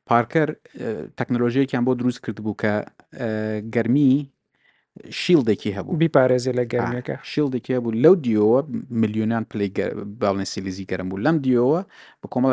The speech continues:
Speaker 1: ڕادێتەر و شتیان بۆ دانا بوو لە ڕاستیە. بەڵام
Speaker 2: ساردکەرەوە.
Speaker 1: ئا، سارد-،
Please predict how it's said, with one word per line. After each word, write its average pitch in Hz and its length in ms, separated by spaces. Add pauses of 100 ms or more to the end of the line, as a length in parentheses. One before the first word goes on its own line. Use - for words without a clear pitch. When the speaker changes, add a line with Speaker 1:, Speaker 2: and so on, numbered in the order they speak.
Speaker 1:
ڕادێتەر 107 380
و 107 40
شتیان - 340
بۆ 98 80
دانا 95 220
بوو 92 140
لە 92 80
ڕاستیە. - 320 (300)
بەڵام 95 120
Speaker 2:
ساردکەرەوە. 127 600
Speaker 1:
ئا، 107 160
سارد-، - 480